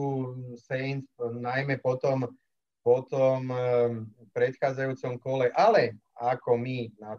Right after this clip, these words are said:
tej našej Slovači hovoríme, že po hodoch prichádza bolenie brucha, veľmi ľahko sa môže stať, že, že tá behová obrana už nebude taká perfektná, ako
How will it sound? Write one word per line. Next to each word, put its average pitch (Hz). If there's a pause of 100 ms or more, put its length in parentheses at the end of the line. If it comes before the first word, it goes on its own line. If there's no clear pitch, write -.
tej 110
našej 120
Slovači 120
hovoríme, 123
že 113
po 107 (720)
hodoch 143
prichádza 120
bolenie 123
brucha, 113 (480)
veľmi 131
ľahko 120
sa 127
môže 117
stať, 113
že, 113 (720)
že 110 (220)
tá 113
behová 123
obrana 117
už 107
nebude 127
taká 123
perfektná, 120
ako 113